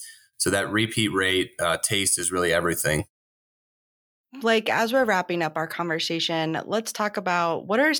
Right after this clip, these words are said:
Speaker 2: some of your goals for the company going forward? What new product categories would you like to crack the code on allergen free?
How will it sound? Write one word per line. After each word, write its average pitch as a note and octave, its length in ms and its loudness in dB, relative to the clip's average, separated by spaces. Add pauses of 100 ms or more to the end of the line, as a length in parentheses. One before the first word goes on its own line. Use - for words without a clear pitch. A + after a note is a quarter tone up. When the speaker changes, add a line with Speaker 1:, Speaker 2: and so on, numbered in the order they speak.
(160)
Speaker 2:
some A3 140 4
of G#3 100 0
your F#3 120 2
goals D#3 520 0
for E3 160 -2
the D#3 80 -4
company D#3 400 -4
going D3 320 -4
forward? C#3 560 -4
What F#3 220 0
new G#3 180 2
product D#3+ 460 -2
categories D#3+ 500 -4
would D#3+ 160 -8
you E3+ 160 -6
like D3 360 -2
to C#3+ 380 -2 (160)
crack D#3 320 -4
the D#3 120 -6
code D3+ 300 -2
on C#3+ 120 -2
allergen C#3 580 -4
free? - 360 -14